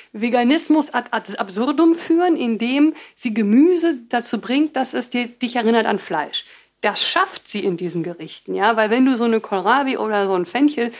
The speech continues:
richtig, richtig lange schmorst oder richtig lange karamellisierst,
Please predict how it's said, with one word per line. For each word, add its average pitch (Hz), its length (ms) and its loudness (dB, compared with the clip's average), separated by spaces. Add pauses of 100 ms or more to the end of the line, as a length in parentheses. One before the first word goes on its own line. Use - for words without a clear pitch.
(340)
richtig, 220 580 -10
richtig 220 460 -6
lange 214 440 2 (240)
schmorst 202 640 2
oder 180 200 -12
richtig 233 400 -6
lange 220 280 2
karamellisierst, 196 920 -2